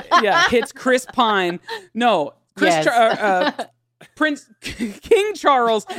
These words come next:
Speaker 1: is a character in Outlander, so I'm, like, very
Speaker 2: Yeah.
Speaker 1: actively thinking about King Charles right now. Everyone just needs to calm down. We're gonna get through <laughs> this together. Ah,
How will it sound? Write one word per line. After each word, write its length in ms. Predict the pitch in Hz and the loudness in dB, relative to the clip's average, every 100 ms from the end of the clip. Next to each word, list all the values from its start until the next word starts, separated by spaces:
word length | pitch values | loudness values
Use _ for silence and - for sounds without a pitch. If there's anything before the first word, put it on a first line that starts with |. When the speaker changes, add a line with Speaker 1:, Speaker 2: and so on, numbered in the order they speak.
| 294 | -2
Speaker 1:
is 140 | 285 | -2
a 60 | 277 | -4
character 500 | - 294 294 277 277 | 0 2 2 0 -2
in 160 | 247 247 | 0 2
Outlander, 680 | 220 240 208 196 180 156 | 4 4 2 0 0 -2
so 220 | - 226 | -2 0
I'm, 260 | 233 269 254 | 2 4 2
like, 260 | 254 226 - 508 571 - | 0 0 -4 -10 -10 -6
very 380 | 208 285 285 | 0 0 0
Speaker 2:
Yeah. 160 | 277 233 | 2 2
Speaker 1:
actively 460 | 240 - 240 247 240 | 2 0 0 0 0
thinking 460 | 254 240 285 226 | -2 0 -2 -2
about 340 | 202 196 185 - | 0 0 0 -4
King 260 | 196 185 | -8 -8
Charles 420 | 170 165 156 143 143 | -4 -2 -2 -4 -4
right 220 | 135 - | -2 -2
now. 120 | 120 _ _ _ 349 | -4 _ _ _ -4
Everyone 420 | 233 285 370 359 320 | 0 0 2 0 0
just 180 | 285 | -2
needs 180 | 294 254 | -4 -4
to 80 | 254 | -6
calm 440 | - 262 240 240 | -2 0 2 0
down. 360 | 214 214 185 180 | 0 2 2 0
We're 100 | 220 | -2
gonna 220 | 226 254 | -2 -2
get 200 | 240 233 | -2 -4
through 200 | - 233 - | -4 -8 -8
<laughs> 100 | - | -14
this 120 | 175 - | -20 -20
together. 560 | 226 175 175 151 120 - 220 - _ _ _ _ _ - | -20 -4 -2 -2 -6 -12 -20 -20 _ _ _ _ _ -8
Ah, 400 | 185 175 156 | -4 -4 -6